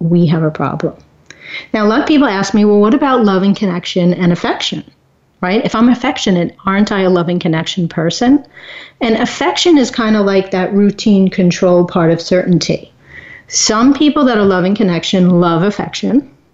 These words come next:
but some people that are clearly loving connection as their first need don't crave affection as much as someone else does. So when it comes to affection,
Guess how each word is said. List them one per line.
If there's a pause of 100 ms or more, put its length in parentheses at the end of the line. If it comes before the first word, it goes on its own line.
but
some
people
that
are
clearly
loving
connection
as
their
first
need (640)
don't (220)
crave
affection (260)
as
much
as
someone
else
does. (240)
So
when
it
comes
to
affection,